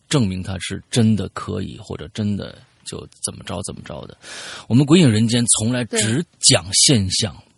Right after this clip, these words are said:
Speaker 1: 我们只讲现象，我们是一个，一个只把大家的一些，一些灵异的经历说出来的一个节目。我们没有办法，因为我没有办法去验证这些东西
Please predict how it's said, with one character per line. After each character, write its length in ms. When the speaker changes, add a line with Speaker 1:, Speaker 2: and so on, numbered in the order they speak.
Speaker 1:
我 60
们 240
只 220
讲 260
现 260
象， 140
我 80
们 160
是 360
一 160
个， 160
一 100
个 100
只 220
把 220
大 200
家 200
的 160
一 180
些， 360
一 120
些 140
灵 220
异 80
的 120
经 380
历 180
说 220
出 140
来 140
的 100
一 140
个 140
节 280
目。 180
我 60
们 120
没 380
有 180
办 300
法， 160
因 140
为 40
我 380
没 160
有 160
办 300
法 300
去 140
验 160
证 160
这 140
些 180
东 220
西 140